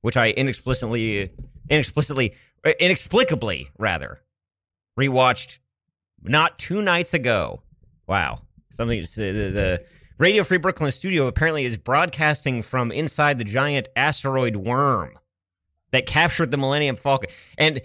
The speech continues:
i-, if there was any chance about what kind of show this is, if you're a first-time listener and it's like, "Oh, is Clear the Dance Floor, is that hosted by, like, a cool guy?" No, that's what we've learned fresh out of the gate.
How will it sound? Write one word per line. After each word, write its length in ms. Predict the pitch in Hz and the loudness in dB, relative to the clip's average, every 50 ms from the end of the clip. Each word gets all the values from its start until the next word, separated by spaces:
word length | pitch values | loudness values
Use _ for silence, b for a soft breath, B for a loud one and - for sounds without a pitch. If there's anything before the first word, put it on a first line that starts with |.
| b b b - | b b b 2
i-, 40 | |
if 220 | 185 180 180 180 - | 2 4 4 4 4
there 120 | 196 196 | 2 2
was 140 | 185 185 - | 2 2 2
any 240 | 226 262 269 233 - | 2 0 0 -2 -2
chance 500 | - - - - 185 190 196 196 180 - | -4 -4 0 2 2 2 2 0 -2 -2
about 240 | 165 143 143 135 123 | 0 2 2 2 2
what 220 | 131 135 123 - | 0 -2 -2 -2
kind 300 | - - 151 165 170 165 | -2 0 0 0 0 0
of 80 | 156 - | -4 -4
show 260 | - 160 156 160 160 | 0 0 0 0 2
this 260 | 160 160 151 - - | 0 0 -2 0 0
is, 260 | 151 151 151 151 127 | 0 2 2 2 0
if 120 | 127 117 - | -2 -4 -2
you're 140 | 123 117 | -2 -2
a 40 | 117 | -2
first-time 640 | - - 143 147 160 151 - - 147 151 147 147 139 | -2 -2 0 0 0 0 0 -2 -2 0 0 0 0
listener 480 | 139 135 - - 147 143 139 139 139 | -2 -2 -2 -2 -2 0 2 2 2
and 100 | 135 127 | 2 0
it's 140 | 117 - - | -2 -2 0
like, 180 | 139 127 123 123 | 0 0 2 2
"Oh, 220 | 165 240 415 285 | 2 2 2 2
is 120 | 190 - | 0 -4
Clear 220 | - - 208 226 269 | -4 -6 -4 -4 -2
the 80 | 240 | -2
Dance 300 | 208 196 208 226 269 - | 0 0 0 0 0 -4
Floor, 160 | - 214 151 156 | -2 0 2 2
is 100 | 160 185 | 4 4
that 160 | 202 226 - | 2 0 0
hosted 340 | 226 220 233 - - 190 165 | 0 -2 -2 -2 -4 -4 0
by, 140 | 190 190 | 0 2
like, 220 | 185 185 185 175 - | 2 2 2 2 0
a 80 | 120 | -2
cool 300 | - - - 151 175 214 | -4 -2 -4 -2 -2 -2
guy?" 420 | 233 240 240 240 247 269 269 285 - _ _ _ _ _ _ _ _ - | 0 0 2 2 2 0 -2 -4 -8 _ _ _ _ _ _ _ _ -10
No, 680 | - 82 95 113 123 135 135 131 123 113 92 82 80 - _ _ _ - | -6 0 2 4 4 6 6 4 4 2 0 -2 -6 -10 _ _ _ -2
that's 340 | - 127 165 180 - - 165 | 2 2 2 2 0 -2 -2
what 140 | 170 175 175 | -2 0 0
we've 180 | 180 180 165 | 0 -2 -2
learned 500 | 165 180 180 175 170 160 147 123 98 92 | 0 2 4 4 4 2 2 0 -2 -6
fresh 420 | - - - - 143 175 170 - 180 | -8 -8 -2 0 2 2 2 2 2
out 160 | 175 175 170 | 2 2 2
of 60 | 170 | 2
the 80 | 160 156 | 0 -2
gate. 360 | 117 117 110 90 69 - | -2 -2 -2 -2 -2 -6